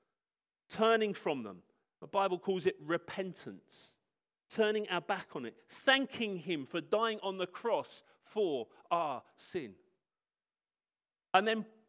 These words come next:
please, because God doesn't force his way into our life, he wants you to invite him.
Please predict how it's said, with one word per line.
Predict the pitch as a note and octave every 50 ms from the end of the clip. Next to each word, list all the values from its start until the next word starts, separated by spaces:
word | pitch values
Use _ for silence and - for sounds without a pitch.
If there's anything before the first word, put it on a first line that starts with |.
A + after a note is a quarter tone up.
| _ -
please, | - A#3+ C4 C#4 B3+ F#3+ C3+ G#2+ -
because | - - F#3 G3 A#3 D#3+
God | - B3+ B3+ A3+ - -
doesn't | C4 C4 A#3+ C#4 A#3+ F#3
force | - - B3+ C4 A#3+ - -
his | A3+ F#3 E3+
way | G3 G#3 G#3 G#3
into | A3 A3+ G3+ - E3+ D3+
our | C#3 C3+
life, | E3 F3+ D3+ A#2 C#3+ D#3 _ _ _ _ _ _ _ _ _ _ _ _ _ _ _ _ _ -
he | G3
wants | F3+ F3+ G#3+ G#3+ - - -
you | F3+ A3 B3 A#3
to | - - G#3 - -
invite | F#3+ E3+ D#3+ D3 F#3 G3 G#3 G3+ - - -
him. | D3+ C3 G#2+ B2